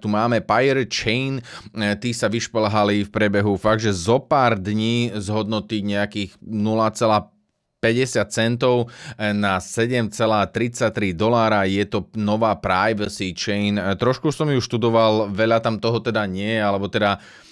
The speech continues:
e, je tam, musím na to najprv si nechať čas, nech, e, nech sa zotaví ten, e, t-, e, jednak ten chart a hlavne ten, e, projekt, keďže neviem, že čo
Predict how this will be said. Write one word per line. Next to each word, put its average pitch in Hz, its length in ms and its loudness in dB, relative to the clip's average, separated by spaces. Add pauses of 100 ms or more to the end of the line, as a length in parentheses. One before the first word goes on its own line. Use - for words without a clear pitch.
(360)
e, 87 400 -6 (420)
je 127 160 -2
tam, 151 320 -2
musím 156 400 -2
na 135 80 2
to 131 240 -2
najprv 120 400 0
si 120 160 -6
nechať 120 400 0
čas, 117 400 0
nech, 104 400 0
e, 107 240 0
nech 104 240 0
sa 107 240 0
zotaví 107 560 2
ten, 101 240 -2
e, 98 240 0
t-, 98 80 -14
e, 101 320 -2
jednak 120 160 -2
ten 120 160 -4
chart 117 320 2
a 95 240 2
hlavne 101 320 0
ten, 98 160 -2
e, 90 240 -4
projekt, 117 560 0
keďže 101 320 -2
neviem, 110 320 -2
že 98 160 -2
čo 120 400 0